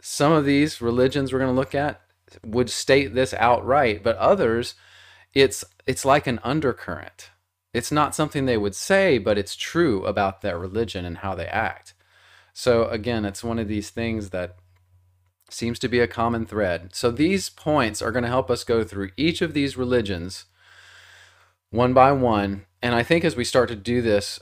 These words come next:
we'll talk through each of the points in regards to that religion and how it plays out for them. Uh, but as we get to the end, we're gonna look at kind of a, I put together kind of a spreadsheet, a matrix of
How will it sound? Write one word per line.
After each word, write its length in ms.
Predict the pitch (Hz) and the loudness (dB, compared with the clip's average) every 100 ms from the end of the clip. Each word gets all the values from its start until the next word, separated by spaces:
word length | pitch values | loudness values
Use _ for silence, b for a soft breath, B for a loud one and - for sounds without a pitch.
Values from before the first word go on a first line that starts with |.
| - | -16
we'll 220 | 151 135 | -4 -2
talk 320 | 147 175 180 180 | 2 6 6 4
through 160 | 175 | -2
each 280 | 139 139 - | 0 0 0
of 120 | 127 | -2
the 100 | 113 | -4
points 520 | 95 - 151 143 113 | -6 -4 -2 -2 -2
in 120 | 117 113 | -4 -4
regards 380 | 107 117 120 | 2 4 4
to 120 | - 101 92 | 0 -10 -2
that 280 | 107 113 107 | 2 2 0
religion 520 | 107 101 127 101 92 | -4 0 -2 -2 -6
and 140 | 92 | -8
how 280 | 90 110 104 110 | -6 -4 -4 -2
it 280 | 113 107 - _ | -2 -4 -8 _
plays 380 | - 110 107 98 | -4 0 0 2
out 240 | 110 135 | 2 0
for 180 | - 95 | -2 -10
them. 320 | 87 85 95 _ _ _ - - | -10 -12 -16 _ _ _ -18 -8
Uh, 160 | 95 92 | -6 -6
but 300 | 101 110 107 | -2 -2 0
as 180 | 117 147 | -2 0
we 120 | 143 | -2
get 200 | 117 139 | -2 -2
to 120 | - | -2
the 200 | 120 113 | -6 -4
end, 320 | 139 180 165 | -2 0 2
we're 120 | 120 113 | 0 0
gonna 200 | 117 113 | -2 0
look 280 | 120 123 | 0 0
at 100 | 113 | -2
kind 240 | - 120 113 | -4 -4 -4
of 100 | 101 | -2
a, 240 | 98 90 - | -2 -4 -4
I 80 | 95 | -6
put 220 | - - | -6 -8
together 360 | 110 110 104 | -4 -2 -2
kind 220 | 98 110 107 | -4 -6 -6
of 80 | |
a 60 | 98 | -6
spreadsheet, 680 | - - 117 113 - 113 107 | -8 -2 -2 -2 -4 -4 -4
a 280 | 95 90 95 | -4 -6 -4
matrix 720 | 104 113 - 135 90 - - b b b b b - | -2 -2 -2 -4 -4 -8 -14 b b b b b -4
of 400 | 104 107 101 | 0 2 0